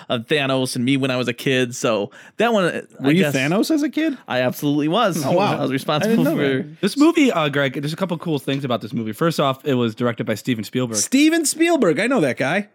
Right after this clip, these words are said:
Speaker 2: Well, I
Speaker 3: But,
Speaker 2: know
Speaker 3: uh,
Speaker 2: of him. I've
Speaker 3: you know, uh,
Speaker 2: seen his movies.
Speaker 3: James Cameron was actually on the short list. He was, uh, he wanted to direct this movie, but he admitted that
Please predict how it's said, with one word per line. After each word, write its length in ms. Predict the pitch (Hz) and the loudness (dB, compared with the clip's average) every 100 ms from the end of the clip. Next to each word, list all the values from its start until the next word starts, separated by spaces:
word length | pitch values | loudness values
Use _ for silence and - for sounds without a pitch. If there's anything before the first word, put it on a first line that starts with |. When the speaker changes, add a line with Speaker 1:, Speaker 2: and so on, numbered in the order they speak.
| _ | _
Speaker 2:
Well, 140 | 147 165 | 0 2
I 20 | |
Speaker 3:
But, 60 | 147 | 2
Speaker 2:
know 100 | 165 | 2
Speaker 3:
uh, 160 | 151 143 | 2 2
Speaker 2:
of 40 | |
him. 220 | 165 185 _ - | 0 -4 _ -4
I've 80 | 170 | 0
Speaker 3:
you 80 | 202 | 2
know, 140 | 220 | 2
uh, 260 | 180 143 131 | 2 0 0
Speaker 2:
seen 180 | 151 | 0
his 120 | 127 107 | 0 -2
movies. 280 | 107 135 | -4 -4
Speaker 3:
James 220 | 151 202 - | -4 -4 -2
Cameron 300 | 160 196 151 | -4 -2 -2
was 100 | 131 | -2
actually 560 | 143 - 151 139 127 | -4 -2 0 2 0
on 220 | - 127 | 0 0
the 80 | 123 | 0
short 240 | - 123 110 | 0 -2 0
list. 280 | 131 117 | 0 0
He 60 | 139 | 0
was, 260 | 127 110 - - | -2 -4 -10 -8
uh, 80 | 120 | -6
he 180 | 123 | -2
wanted 220 | 139 131 135 | -2 -2 -4
to 60 | |
direct 240 | 120 120 117 | -4 -4 -4
this 100 | 117 | -4
movie, 280 | 123 120 117 | -2 0 -2
but 120 | 113 | 0
he 80 | 131 | 2
admitted 380 | 120 120 120 - _ _ _ | 2 0 -2 -8 _ _ _
that 260 | 123 117 | -4 -4